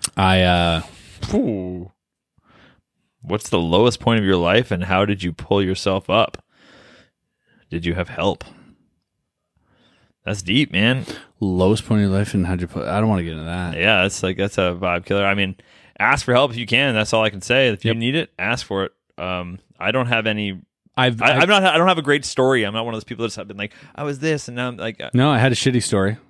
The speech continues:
Speaker 1: I
Speaker 2: Yeah.
Speaker 1: mean, I've, I've been way down,
Speaker 2: Yeah.
Speaker 1: but there was no miracle cure.
Speaker 2: Yeah, you said I moved in next door to you.
Speaker 1: <laughs>
Speaker 2: It's been sunshine ever since.
Speaker 1: <laughs> Yeah,
Speaker 2: You told me
Speaker 1: exactly.
Speaker 2: that. Yeah, sorry, man. Please ask for help. Ooh, I don't know.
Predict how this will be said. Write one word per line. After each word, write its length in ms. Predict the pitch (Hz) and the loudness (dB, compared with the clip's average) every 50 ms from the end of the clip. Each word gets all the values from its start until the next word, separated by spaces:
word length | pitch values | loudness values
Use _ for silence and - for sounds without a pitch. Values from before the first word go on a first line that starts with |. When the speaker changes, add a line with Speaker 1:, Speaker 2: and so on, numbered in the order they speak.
| _ _ _ _ - - | _ _ _ _ -10 -4
Speaker 1:
I 60 | 110 | 0
Speaker 2:
Yeah. 40 | 110 | 0
Speaker 1:
mean, 120 | 107 110 107 | 2 2 2
I've, 240 | 107 117 113 110 101 | 2 0 0 -2 -2
I've 180 | 110 113 117 | -2 -2 0
been 280 | 120 135 113 104 101 104 | 2 2 2 2 0 0
way 220 | 110 104 104 104 | 0 2 2 2
down, 380 | 95 104 98 95 101 113 131 131 _ _ _ _ _ _ _ _ | 2 0 0 0 0 -2 -4 -4 _ _ _ _ _ _ _ _
Speaker 2:
Yeah. 360 | - 87 90 95 92 90 87 82 85 | -4 0 2 2 2 2 -2 -6 -10
Speaker 1:
but 160 | 92 107 107 | -12 -6 -2
there 120 | 113 110 | 0 2
was 140 | 110 107 98 113 | 2 2 2 2
no 160 | 110 107 104 | 0 2 2
miracle 360 | 101 101 101 104 - - 98 | 2 2 2 2 0 -2 -6
cure. 360 | - - 117 110 104 104 104 - - - _ - | -2 0 2 2 2 2 -2 -4 -10 -18 _ -2
Speaker 2:
Yeah, 240 | 147 170 170 170 180 | 2 2 4 4 4
you 120 | 214 233 | 2 2
said 160 | - - 180 | 0 0 0
I 40 | 170 | 0
moved 200 | 160 165 160 143 | 2 0 0 0
in 80 | 156 151 | 0 0
next 200 | 156 147 - - | 0 -2 0 0
door 140 | 165 180 180 | 0 2 2
to 80 | 156 | 2
you. 280 | 127 107 95 87 90 87 | 2 2 2 2 0 -4
Speaker 1:
<laughs> 40 | - | -6
Speaker 2:
It's 300 | 113 101 - - - - | -6 -4 -4 -4 -6 -4
been 140 | - 127 110 | -4 -4 -4
sunshine 400 | - - 127 117 - - 127 123 | -2 -4 -4 -2 0 -2 0 0
ever 120 | 123 110 - | 0 -2 -2
since. 420 | - - 156 131 117 - - - - | -2 -2 -2 -2 -2 -4 -6 -8 -6
Speaker 1:
<laughs> 60 | - | -4
Yeah, 240 | 113 104 117 151 - | -4 -2 -2 -2 -2
Speaker 2:
You 80 | 139 135 | -2 -2
told 200 | - 170 175 180 | 0 0 0 0
me 60 | - | 0
Speaker 1:
exactly. 240 | 104 101 90 95 - | -2 -2 -4 -6 -8
Speaker 2:
that. 80 | - _ _ _ _ _ - - - - - - - - _ - | -8 _ _ _ _ _ -20 -20 -20 -20 -20 -20 -20 -20 _ -2
Yeah, 140 | 92 95 95 | 0 0 0
sorry, 220 | - - 131 127 | 2 2 2 2
man. 280 | 120 117 113 117 117 117 _ - - - | 2 2 2 0 0 -4 _ -16 -20 -10
Please 200 | - 117 110 107 | -4 -2 0 0
ask 160 | 107 104 98 - | 0 0 -2 -4
for 100 | 101 95 | -4 -2
help. 240 | 95 95 95 - _ _ - | -2 -4 -4 -6 _ _ -14
Ooh, 260 | 98 95 95 101 98 | -12 -12 -10 -8 -8
I 80 | 98 95 | -8 -6
don't 140 | 95 95 | -6 -6
know. 140 | 98 101 95 | -6 -8 -8